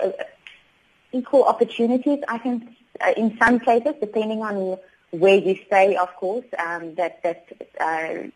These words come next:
is a, is a large influence. But if you, if you look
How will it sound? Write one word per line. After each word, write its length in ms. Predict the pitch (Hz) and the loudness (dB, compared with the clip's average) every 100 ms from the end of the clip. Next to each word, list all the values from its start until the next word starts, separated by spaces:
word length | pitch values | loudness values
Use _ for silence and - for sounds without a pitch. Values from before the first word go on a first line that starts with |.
| _ | _
is 200 | - 170 | -6 -2
a, 220 | 175 - | 0 0
is 80 | 180 | -2
a 60 | 185 | 2
large 320 | 185 196 190 | 4 4 2
influence. 520 | - - - - - _ _ - - - | -4 -10 -10 -10 -10 _ _ -20 -20 -16
But 260 | 170 190 190 | 2 2 2
if 160 | 202 | -6
you, 160 | 208 190 | -4 -4
if 160 | 185 - | -6 -8
you 60 | |
look 320 | 190 208 208 | -2 -2 -2